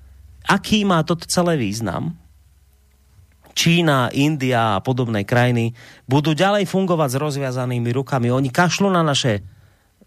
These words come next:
cnostné ciele, ktoré sme si tu dali. Tí budú ďalej fungovať. My sa tu obmedzíme. To, čo povedal Vlčko, my zlikvidujeme kopec pracovných miest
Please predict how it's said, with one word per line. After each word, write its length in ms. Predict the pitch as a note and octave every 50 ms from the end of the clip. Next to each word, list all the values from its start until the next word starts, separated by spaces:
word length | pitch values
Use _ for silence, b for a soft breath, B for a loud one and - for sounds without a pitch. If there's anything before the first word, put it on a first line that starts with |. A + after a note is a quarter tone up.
| - - - - - -
cnostné 640 | - - - D3 C#3+ C3 - - - C#3+ C3 A#2+
ciele, 320 | A#2+ - C3+ A#2+ A2+ A2+ G#2+
ktoré 240 | - - A2 G#2 G#2
sme 160 | F#2+ G#2 G2+
si 160 | F#2+ - A2+
tu 160 | G2+ A2 G#2
dali. 240 | G2+ F#2+ F2+ G2 G2+
Tí 160 | - C3 C3+
budú 240 | C3+ D#3+ D#3+ C#3+ D#3
ďalej 320 | C#3+ D#3 E3+ F#2 - -
fungovať. 560 | E3 G3+ A3+ A#3 - F2+ - C2 - - - _ B B B B B B B B B B B B B B - G#2
My 80 | C3+
sa 160 | D3 - A#3
tu 160 | A3 - A3 G3
obmedzíme. 720 | F#3+ F3 F3 D3 A2+ F#2+ F#2+ F2+ - - - - - - B B B B B B B B B B B B -
To, 80 | -
čo 160 | D3+ - E3+ D#3
povedal 320 | E3+ E3+ D#3+ D#3+ D#3 D3+
Vlčko, 400 | D#3+ F3+ E3 - - - F2 F2 b b b b b b b b b _ _ _ _ -
my 100 | - D3+ E3
zlikvidujeme 640 | D#3 F3 A3+ - - A#3 A3+ F#3+ G3+ G3+ G3 F#3 -
kopec 280 | - G3+ - G3 F#3+ -
pracovných 560 | - - F3+ E3+ - F3+ E3+ E3+ E3 D3 C#3
miest 440 | C#3+ A#2+ E2 - - - - - -